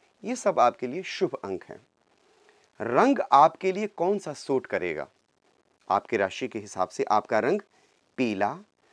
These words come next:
सफेद और भूरा। अगर कहीं किसी अच्छे काम के लिए जा रहे हैं, किसी शुभ कार्य के लिए जा रहे हैं, तो याद रखें इन रंगों के वस्त्र को आप धारण करते हैं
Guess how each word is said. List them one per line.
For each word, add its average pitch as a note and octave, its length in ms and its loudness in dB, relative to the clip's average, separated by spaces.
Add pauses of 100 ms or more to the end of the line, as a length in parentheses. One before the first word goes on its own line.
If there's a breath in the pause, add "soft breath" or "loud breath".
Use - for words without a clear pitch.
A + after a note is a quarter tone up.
(120)
सफेद C#3+ 600 0 (400 soft breath)
और G#3+ 180 2
भूरा। A#2 440 -2 (640)
अगर B2 200 2
कहीं C3+ 360 -4 (1200 soft breath)
किसी B2 360 -4 (160)
अच्छे B2 240 -2
काम G#2 220 -2
के G#2 140 -6
लिए G2+ 120 -2
जा F#2+ 160 2
रहे G#2 120 -2
हैं, D#3 120 -8
किसी A3 260 -10
शुभ D#3 240 0
कार्य A#2 280 4
के A#2 140 -6
लिए G#2+ 140 -2
जा F#2+ 160 2
रहे G2+ 120 -2
हैं, B2 200 -12 (360 soft breath)
तो C3 60 2
याद D3+ 300 6
रखें F#3 260 -2 (120)
इन A3 180 2 (120)
रंगों D3+ 460 2 (280)
के F3+ 140 2
वस्त्र D3 380 -2
को E3 140 -4
आप B2 260 2
धारण F#2+ 320 -4
करते A2 340 -4
हैं F3 220 -6